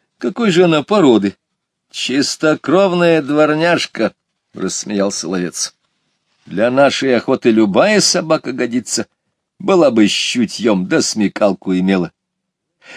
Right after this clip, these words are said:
Ловец погладил своего четвероногого друга и серьёзно добавил: «Вот без породы она,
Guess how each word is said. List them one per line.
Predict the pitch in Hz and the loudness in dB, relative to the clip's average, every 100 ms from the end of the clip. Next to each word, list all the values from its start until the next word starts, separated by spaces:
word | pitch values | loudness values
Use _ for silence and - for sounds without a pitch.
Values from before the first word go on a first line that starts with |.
| - - | -20 -18
Ловец | - 90 90 - | -6 -2 -2 -4
погладил | - 98 95 107 113 101 90 85 | -4 -2 0 2 2 2 0 -4
своего | - 92 90 90 | -4 -2 0 -2
четвероногого | - - 90 92 87 82 78 | -6 -6 -4 -2 -2 -4 -4
друга | 85 127 123 90 - _ _ _ | -2 -2 -2 -6 -8 _ _ _
и | 82 | -14
серьёзно | - 82 78 92 104 87 | -8 -6 -2 -2 -4 -6
добавил: | 80 76 82 78 76 _ _ _ _ _ _ _ - | -10 -8 -8 -8 -12 _ _ _ _ _ _ _ -8
«Вот | 95 107 90 - - | -2 -2 -2 -10 -18
без | - 95 95 - | -8 -2 -2 -2
породы | - 87 85 113 170 139 127 92 - | -2 -2 2 2 2 2 2 0 -4
она, | 98 92 90 82 64 | -4 -2 -2 -4 -6